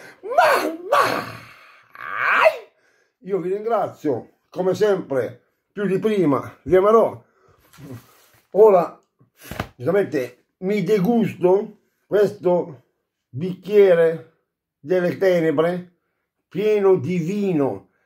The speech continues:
lambrusco mantovano. Da!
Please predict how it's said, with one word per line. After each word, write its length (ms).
lambrusco 1160
mantovano. 1160
Da! 1300